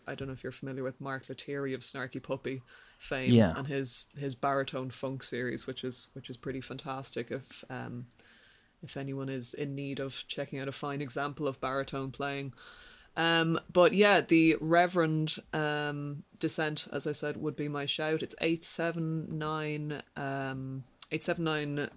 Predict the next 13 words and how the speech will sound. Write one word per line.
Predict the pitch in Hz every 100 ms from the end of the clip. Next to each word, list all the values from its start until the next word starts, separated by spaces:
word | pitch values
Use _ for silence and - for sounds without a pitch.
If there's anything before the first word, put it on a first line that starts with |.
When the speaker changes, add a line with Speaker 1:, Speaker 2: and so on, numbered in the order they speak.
| - - _
Speaker 1:
pounds. | - 160 139 147 165 - _ _ _ _ _ _ - -
Not | - 156 -
quite | - 151 143
sure | -
what | 139 -
that | -
would | 139
work | 143 139
out | 143 143 -
at | - -
in | 147 135
dollars | 147 143 143 139 135 -
now. | 151 147 143 143 139